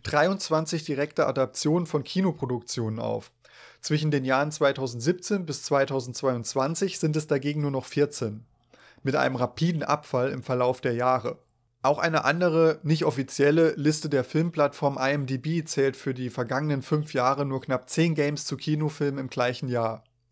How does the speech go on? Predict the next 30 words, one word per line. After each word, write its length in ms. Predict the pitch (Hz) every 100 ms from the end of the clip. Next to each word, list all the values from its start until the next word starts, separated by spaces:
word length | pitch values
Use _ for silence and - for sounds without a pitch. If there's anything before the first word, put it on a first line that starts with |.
| _ _ _ _ _ _ -
Beide 220 | 127 151
Listen 480 | 165 190 - 196 156
sind 180 | 147 151
nach 140 | 143
einer 400 | - 143 139 135
stichprobenartigen 920 | 131 175 - - 160 151 135 139 151 139
Überprüfung 560 | 131 127 160 147 135
nicht 160 | 123 -
vollständig, 600 | 139 170 - 190 190 196 _ _ -
eine 200 | 131 123
Tendenz 600 | 131 123 139 165 - - _
aber 220 | - 131 127
klar 260 | 131 131
zu 140 | - 131
erkennen. 460 | 120 123 107 98 _ _ _ _ _ _ _
Gefühlt 460 | 156 151 185 226 220
ist 180 | 170 -
der 140 | 160
Trend, 340 | - 151 156
Videospiele 520 | 156 165 165 156 151 147
zu 160 | 139
Blockbuster-Filmen 880 | 127 139 143 147 - 139 131 139 135
zu 160 | - 123
bringen, 340 | 139 131 131
schon 180 | - 135
eine 200 | 135 135
ganze 400 | 131 151 151 123
Weile 220 | 123 135
lang 200 | 131 127
vorbei, 480 | - 120 127 123